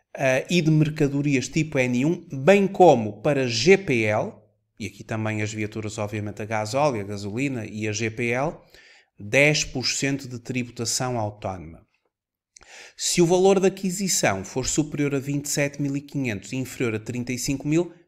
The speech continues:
vinte e sete e meio por cento de tributação autónoma. Quando o valor da aquisição é superior ou igual a trinta e cinco mil euros, trinta e cinco por cento. Para híbridos plug-in,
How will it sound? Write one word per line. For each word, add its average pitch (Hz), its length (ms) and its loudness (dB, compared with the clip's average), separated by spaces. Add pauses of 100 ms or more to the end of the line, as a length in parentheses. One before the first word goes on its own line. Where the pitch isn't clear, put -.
(120)
vinte 135 440 -2
e - 40 -4
sete 127 360 -2
e 127 40 -4
meio 123 220 -2
por 120 100 -16
cento 127 200 -4
de 127 60 -16
tributação 120 540 -4
autónoma. 101 500 -8 (540)
Quando 135 240 2
o 127 40 0
valor 139 320 4
da 135 100 0
aquisição 135 640 0
é 135 60 0
superior 135 500 -2
ou 135 100 0
igual 135 300 0
a 135 40 -2
trinta 139 320 -4
e 135 60 -2
cinco 143 320 -4
mil 160 480 -4
euros, 127 440 0 (320)
trinta 147 360 2
e 120 60 -2
cinco 139 320 -2
por - 120 -16
cento. - 380 -12 (640)
Para 143 160 4
híbridos 156 580 4
plug-in, 143 540 0